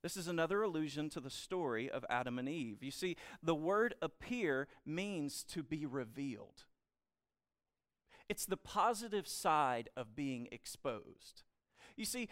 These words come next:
an expose is a revelation, but it's a negative revelation.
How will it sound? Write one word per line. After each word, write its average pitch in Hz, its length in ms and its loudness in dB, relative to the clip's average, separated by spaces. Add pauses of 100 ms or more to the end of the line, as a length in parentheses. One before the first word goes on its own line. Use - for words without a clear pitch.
(140)
an 202 220 6
expose 185 540 4
is 156 440 4
a 165 60 4
revelation, 165 840 2
but 160 100 0
it's - 140 -6
a 180 60 2
negative 151 640 2
revelation. 107 720 -6